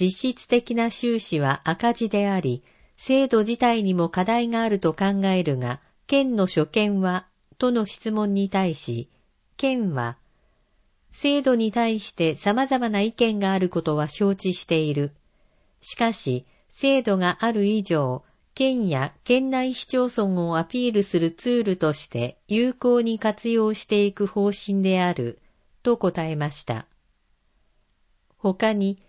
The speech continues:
鹿島セントラルホテル事業譲渡の方針、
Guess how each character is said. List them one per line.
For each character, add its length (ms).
鹿 140
島 340
セ 180
ン 100
ト 120
ラ 120
ル 140
ホ 140
テ 180
ル 260
事 180
業 260
譲 240
渡 120
の 160
方 240
針、 440